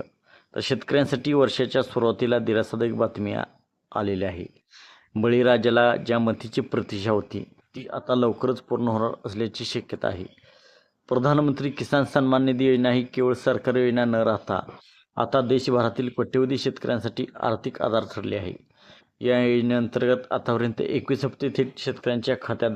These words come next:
जमा करण्यात आले आहेत. आता सर्वांचे लक्ष बावीसाव्या हप्त्याकडे लागले आहे. सरकारी नियमानुसार पीएम किसान योजनेचा लाभ वर्षातून तीन वेळा दिला जातो.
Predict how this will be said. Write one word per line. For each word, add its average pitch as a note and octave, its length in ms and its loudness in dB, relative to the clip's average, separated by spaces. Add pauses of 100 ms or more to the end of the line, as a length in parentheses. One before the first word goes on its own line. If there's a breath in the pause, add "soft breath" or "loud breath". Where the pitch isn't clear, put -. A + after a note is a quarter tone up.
जमा G#2+ 220 0
करण्यात G#2 340 -4
आले F#2+ 180 -4
आहेत. F#2 220 -8 (600 loud breath)
आता - 180 0
सर्वांचे A#2+ 540 0
लक्ष A#2+ 220 -2
बावीसाव्या A#2 580 2
हप्त्याकडे G#2+ 480 -4
लागले G2 300 0
आहे. F#2 200 -8 (680 soft breath)
सरकारी C#3+ 420 2
नियमानुसार B2+ 560 2
पीएम A#2+ 360 0
किसान B2 280 -2
योजनेचा A2+ 400 0
लाभ G#2+ 280 -2
वर्षातून A2+ 440 -4
तीन B2 300 -2
वेळा A#2 220 2
दिला G2 260 -2
जातो. F#2+ 360 -8